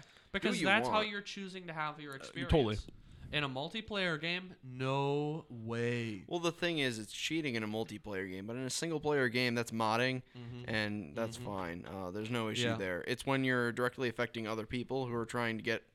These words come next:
Speaker 2: you know, we all paid sixty dollars for this game, then you should let them, um, therefore do that. So.
Speaker 1: Yeah.
Speaker 3: Totally.
Speaker 1: You should.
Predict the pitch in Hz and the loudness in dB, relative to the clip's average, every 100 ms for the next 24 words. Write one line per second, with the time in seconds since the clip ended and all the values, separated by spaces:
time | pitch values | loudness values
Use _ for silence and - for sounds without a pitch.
0 | _ - - 117 113 120 131 - 123 107 | _ -20 -8 -2 2 4 4 4 0 0
1 | - - - 123 - 113 113 113 - 110 | -8 -10 -4 -4 -2 2 4 2 0 -6
2 | 104 - 117 110 107 107 - - - - | -6 -2 0 0 -2 -6 -10 -18 -20 -20
3 | - _ _ - 113 110 104 - 107 101 | -20 _ _ -6 -4 -2 -4 -4 -4 -4
4 | - 98 90 90 - - 104 - 90 76 | -4 -6 -4 -8 -10 -14 -12 -10 -8 -8
5 | 69 - 107 101 - 101 95 92 92 - | -10 -8 -6 -6 -6 -8 -6 -4 -4 -6
6 | _ - - - 165 - - 123 156 120 | _ -16 -12 -10 -10 -14 -8 -6 -6 -8
7 | 147 123 107 - 117 - 143 | -8 -8 -10 -12 -10 -6 -6